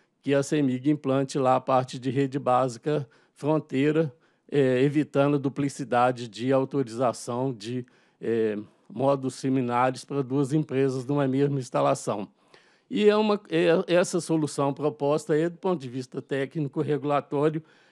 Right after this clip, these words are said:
é bastante importante. E qual que é o pleito da gente? Que a gente possa ser autorizado nessa adequação.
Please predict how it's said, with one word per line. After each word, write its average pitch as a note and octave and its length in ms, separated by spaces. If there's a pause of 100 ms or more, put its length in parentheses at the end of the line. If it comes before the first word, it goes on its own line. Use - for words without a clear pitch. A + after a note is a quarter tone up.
é D3 280 (140)
bastante D3+ 580
importante. D3+ 840 (360)
E - 80
qual G#3+ 240
que A3 80
é G3+ 40
o F#3+ 80
pleito E3 420
da D#3 160
gente? A#2+ 560
Que G3+ 80
a G#3 80
gente F#3 300
possa E3 360
ser D3+ 360 (280)
autorizado D3 920
nessa C#3+ 480
adequação. C3+ 760